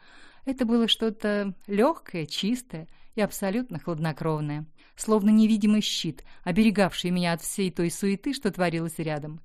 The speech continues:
Мне было хорошо одной. Я была даже рада, что останусь сегодня одна, наедине с собой и со своими мыслями. После работы я зашла в магазин и скупила такое количество вкусной,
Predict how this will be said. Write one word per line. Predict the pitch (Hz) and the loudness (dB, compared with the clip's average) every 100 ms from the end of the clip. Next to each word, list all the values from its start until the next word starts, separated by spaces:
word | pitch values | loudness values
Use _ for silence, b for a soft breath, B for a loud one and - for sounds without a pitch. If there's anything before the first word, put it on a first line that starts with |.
| b b b | b b b
Мне | 208 233 330 | 4 6 6
было | 262 240 220 214 - | 2 2 0 -2 -8
хорошо | - 240 202 - 220 | -4 0 0 0 0
одной. | 190 156 151 147 143 b b | 0 0 -4 -6 -8 b b
Я | - 175 | -2 0
была | 180 170 | 2 2
даже | 175 165 175 | 2 0 0
рада, | 165 147 135 b b | 0 -2 -6 b b
что | - 185 | -6 -2
останусь | 170 - 185 175 | -2 -2 -2 -2
сегодня | - 180 170 160 165 160 | -4 -4 -2 0 0 0
одна, | 156 196 269 - | 0 -2 -4 -6
наедине | 175 160 165 165 | -6 -4 -2 -2
с | 151 | -4
собой | - 160 170 262 254 B B - | -4 -2 0 -2 -4 B B -8
и | |
со | 208 180 | -4 -2
своими | - 165 180 202 143 | -2 -2 0 -2 -2
мыслями. | 139 135 - 139 131 135 - - - | -2 -4 -6 -8 -8 -8 -14 -20 -6
После | 196 185 202 | -4 0 4
работы | 196 180 156 | 4 4 2
я | 160 165 | 0 2
зашла | 185 - 160 | 0 0 0
в | |
магазин | 160 180 196 208 285 311 B B B | 0 2 2 2 -2 -4 B B B
и | 202 | -6
скупила | - 208 - 190 | -2 0 2 2
такое | 185 196 - 190 | 2 0 2 0
количество | 165 180 190 165 - 180 | 2 2 2 -2 -4 -6
вкусной, | - - 196 - 156 151 | -6 -6 -6 -4 -6 -6